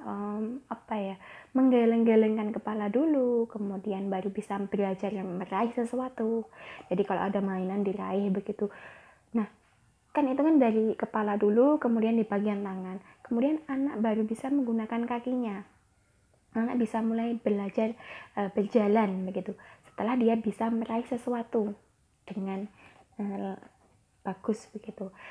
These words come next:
Ketika dia meraih sesuatu, kemudian anak mulai menggunakan kakinya untuk berjalan begitu. Demikian juga di bagian wajah, itu pasti bagian atas dulu. Contohnya apa? Anak bisa memfokuskan sesuatu terlebih dahulu sebelum anak itu bisa belajar,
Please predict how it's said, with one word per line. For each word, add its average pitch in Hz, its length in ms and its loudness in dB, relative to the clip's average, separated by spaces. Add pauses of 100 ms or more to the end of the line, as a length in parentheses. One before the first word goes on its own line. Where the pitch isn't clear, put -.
(120)
Ketika - 320 -4
dia 202 140 0
meraih 185 340 -4
sesuatu, 202 480 -4
kemudian 220 400 -2
anak 208 160 -6
mulai 214 240 -4
menggunakan 220 720 -2
kakinya 240 480 -4
untuk 220 240 -4
berjalan 202 560 -4
begitu. 202 400 -10 (880)
Demikian 254 480 4
juga 311 320 4 (160)
di 233 80 4
bagian 214 400 0
wajah, 220 400 -6
itu 277 240 -6
pasti 277 320 -2
bagian 208 400 2
atas 220 320 -8
dulu. 202 240 -2
Contohnya 220 480 -6
apa? - 160 -12 (320)
Anak 262 240 0
bisa 233 320 0
memfokuskan 240 880 -4
sesuatu 240 400 -6
terlebih 233 400 0
dahulu 202 400 0
sebelum 214 400 -2
anak 202 320 -8
itu 254 160 -2
bisa 220 320 -4
belajar, 196 480 -2